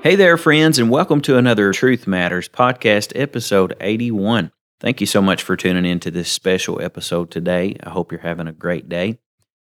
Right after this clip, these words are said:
Today, I want to talk about letting the past go and moving forward. How many of you can agree that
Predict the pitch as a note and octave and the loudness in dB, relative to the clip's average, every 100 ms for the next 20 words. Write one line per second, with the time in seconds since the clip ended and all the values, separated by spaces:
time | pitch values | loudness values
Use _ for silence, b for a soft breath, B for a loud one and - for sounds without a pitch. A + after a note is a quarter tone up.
0 | _ - G2 A2+ - E3 C#3 A2 - G#2 | _ -6 0 0 0 -2 -2 -2 -2 -2
1 | - F2 F#2 C#2 F2 F#2+ G#2+ A2 A2+ A2+ | -2 -2 -2 -4 -4 -4 -2 -4 -6 -8
2 | _ G2 - - F2+ F2+ E2+ - - F2+ | _ -20 -16 -10 -6 -6 -6 -8 -12 -8
3 | E2+ F2 G#2+ A#2 _ _ _ _ _ _ | -6 -6 -8 -12 _ _ _ _ _ _
4 | _ _ E2 E2 D#2+ F2 F#2 F2+ F2+ F2+ | _ _ -14 -10 -6 -6 -6 -8 -8 -8
5 | - E2+ C2+ A#1+ _ _ _ _ _ _ | -8 -6 -6 -12 _ _ _ _ _ _
6 | - C3 D3+ B2 G#2 G2+ G2+ - F2+ F2 | -12 -6 -4 -2 -2 -2 -2 -4 -6 -6
7 | F2 F#2 F#2 F2 F2+ | -4 -4 -4 -6 -12